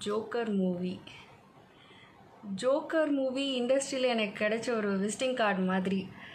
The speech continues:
And, uh, பிகினிங்லேயே அப்படி ஒரு character கிடைச்சது, அதுவும் எனக்கு ஒரு blessing மாதிரி. And எப்போவுமே அது ஒரு close to heart மூவியா இருக்கும் எனக்கு.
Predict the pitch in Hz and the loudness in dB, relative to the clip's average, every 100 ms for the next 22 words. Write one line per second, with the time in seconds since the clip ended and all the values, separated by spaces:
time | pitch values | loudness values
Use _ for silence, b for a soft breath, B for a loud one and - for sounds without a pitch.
0 | B B - 196 196 196 190 190 190 185 | B B -6 -2 0 2 2 2 4 4
1 | 185 185 - 202 233 262 277 262 262 269 | 2 -2 -8 -2 0 2 4 4 6 4
2 | 240 226 220 214 208 202 202 196 - 214 | 2 0 0 2 2 2 2 0 2 2
3 | 220 220 220 214 208 208 214 233 269 226 | 2 0 0 2 0 0 0 2 2 2
4 | 220 254 262 214 202 190 190 196 202 208 | 2 2 0 0 0 0 0 0 0 0
5 | 190 185 180 190 - B B B B B | 2 0 0 0 -2 B B B B B
6 | - 202 196 196 254 254 269 254 214 202 | -4 2 2 4 4 6 4 4 2 0
7 | 196 254 262 - 262 233 226 220 208 208 | 2 4 4 4 4 6 6 2 0 0
8 | 208 202 190 190 185 185 180 185 202 | 2 2 2 0 0 0 0 -2 -2